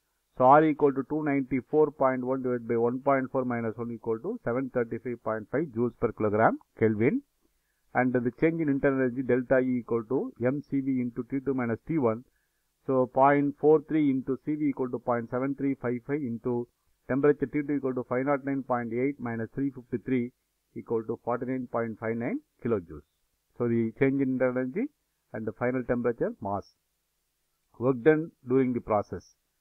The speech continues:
Work done during the polytropic process. W equal to P one U one minus P two V two V two V two divided by, uh, one, n minus one,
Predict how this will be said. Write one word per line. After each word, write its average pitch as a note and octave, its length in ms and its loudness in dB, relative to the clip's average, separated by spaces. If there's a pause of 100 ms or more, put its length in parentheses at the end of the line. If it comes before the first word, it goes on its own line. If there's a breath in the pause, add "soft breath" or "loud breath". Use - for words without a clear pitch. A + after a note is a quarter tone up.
(280)
Work B2 160 4
done D3 180 8
during C3+ 220 4
the C3 60 2
polytropic B2 480 2
process. A#2+ 420 0 (400)
W D#3 300 4
equal C#3+ 240 4
to C3+ 100 2
P D3+ 200 0
one D3+ 180 2
U C#3+ 100 0
one C3+ 120 -2
minus B2 200 -4 (100)
P C#3 140 -4
two C#3 100 -2
V B2+ 120 -4
two B2 300 -4 (300)
V C#3+ 140 0
two D3 100 0
V C3+ 160 2
two C3+ 80 -6
divided B2 340 -4
by, A#2 220 2 (580)
uh, A#2 320 2
one, A#2+ 220 0
n C3+ 160 -2
minus D3 380 2
one, G#3 240 0